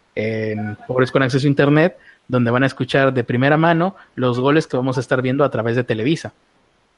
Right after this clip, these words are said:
eh, para todos ustedes. Bueno, aquí está mi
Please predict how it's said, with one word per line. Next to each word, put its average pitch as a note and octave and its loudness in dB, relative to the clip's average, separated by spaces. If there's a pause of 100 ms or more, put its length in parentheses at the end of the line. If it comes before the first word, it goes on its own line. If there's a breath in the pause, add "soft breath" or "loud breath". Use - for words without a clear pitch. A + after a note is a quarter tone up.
(140)
eh, G#2+ -14
para G#2+ -12
todos A2 -12
ustedes. - -20 (720)
Bueno, C#3+ -2
aquí C3 -2
está F3+ 2
mi B2 0